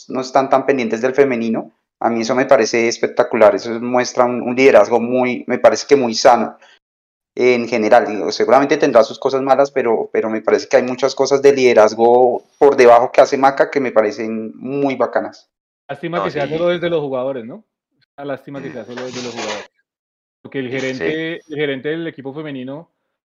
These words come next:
Speaker 2: eh, tiene fecha y se va para Brasil y deja el equipo botado y, y, y prefiere viaticar que estar pendiente del equipo del cual
Speaker 1: Prefiere
Speaker 2: está
Speaker 1: ir a
Speaker 2: encargado, ¿no?
Speaker 1: pasear, sí.
Speaker 2: Por eso, por eso digo yo, lástima que sea solo de parte de los jugadores.
Speaker 3: Oiga,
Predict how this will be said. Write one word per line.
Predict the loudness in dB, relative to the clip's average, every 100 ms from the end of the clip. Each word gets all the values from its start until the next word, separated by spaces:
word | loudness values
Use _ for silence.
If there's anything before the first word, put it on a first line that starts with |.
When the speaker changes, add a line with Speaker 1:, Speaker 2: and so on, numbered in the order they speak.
| _ _ _
Speaker 2:
eh, | -14 -14 -14
tiene | -12 -14 -10
fecha | -10 -8 -8 -8
y | -8
se | -8
va | -8
para | -8 -8 -8
Brasil | -8 -10
y | -8
deja | -10 -10
el |
equipo | -12 -14 -12
botado | -10 -10 -10 -8 -10
y, | -12 -14 -16 -18 _ _ _ _ _ _ _
y, | -20 -20 -20
y | -18
prefiere | -16 -12 -8
viaticar | -8 -8 -10 -14 -14
que | -14
estar | -14 -12
pendiente | -12 -12 -12
del | -12
equipo | -12 -16 -14 -14 -12
del |
cual | -10
Speaker 1:
Prefiere | -6 -2 2
Speaker 2:
está |
Speaker 1:
ir |
a | 4
Speaker 2:
encargado, | 4 2
¿no? | 2
Speaker 1:
pasear, | 2 2
sí. | -2 -10 -10 -12 _ _ -4
Speaker 2:
Por | -2
eso, | -2 -2
por | -4
eso | 0
digo | 0 2
yo, | 2 2 -2 -6
lástima | -6 -6 -8 -8
que | -6
sea | -6
solo | -6 -6
de | -6 -6
parte | -8 -10 -10
de |
los | -10
jugadores. | -10 -10 -10 -12 _ _ _ _ _ _ _ _ _ _ _ _ _ _ _ _ _ -14
Speaker 3:
Oiga, | -10 -8 -10